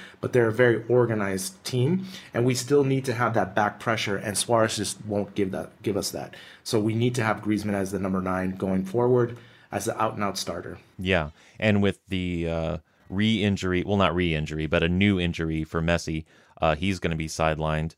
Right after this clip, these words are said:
Speaker 2: But Dembele is back, and we'll, I hope we get to talk about him when we're reviewing the Villarreal match. But, uh, I thought he, he looks ready, ready for action.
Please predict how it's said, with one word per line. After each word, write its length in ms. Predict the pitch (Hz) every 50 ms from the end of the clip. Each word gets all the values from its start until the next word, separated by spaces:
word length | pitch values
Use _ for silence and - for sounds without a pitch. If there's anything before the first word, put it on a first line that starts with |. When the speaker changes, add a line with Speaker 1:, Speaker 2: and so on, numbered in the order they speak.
| _ -
Speaker 2:
But 320 | - 135 143 127 117 98
Dembele 480 | 110 107 101 95 95 92 101 120 135 107
is 180 | 87 82 76
back, 300 | - - 80 80 87 -
and 320 | 92 87 85 85 78 - - _ - - _ -
we'll, 300 | - 85 92 92 90 - - _ -
I 160 | - 78 78 - - - -
hope 300 | - 87 92 87 - _ _ -
we 320 | - 85 80 87 95 87 82
get 180 | 80 87 -
to 60 | -
talk 260 | 80 - 87 82 80 -
about 240 | 78 80 80 76
him 360 | 78 90 90 87 82 80 82 - _ _ _ -
when 200 | 87 87 80 78
we're 100 | 80 80
reviewing 540 | 78 82 80 78 87 85 82 80 80 78 78
the 80 | 80
Villarreal 580 | 80 80 85 82 80 78 80 78 82 87 90 85
match. 320 | 80 76 73 71 - -
But, 220 | - 80 80 - - _ - - _ _ _ -
uh, 260 | - 87 80 76 73 69 67 - _ -
I 60 | - 82
thought 240 | - 82 82 78 62
he, 400 | 78 - 92 90 87 82 - - _ _ _ _ -
he 160 | - 85 95
looks 300 | 92 98 104 95 - -
ready, 420 | 80 92 92 92 92 90 95 - _ -
ready 220 | - 85 87 85 87
for 180 | - - 87
action. 400 | 87 92 107 - - 110 120 123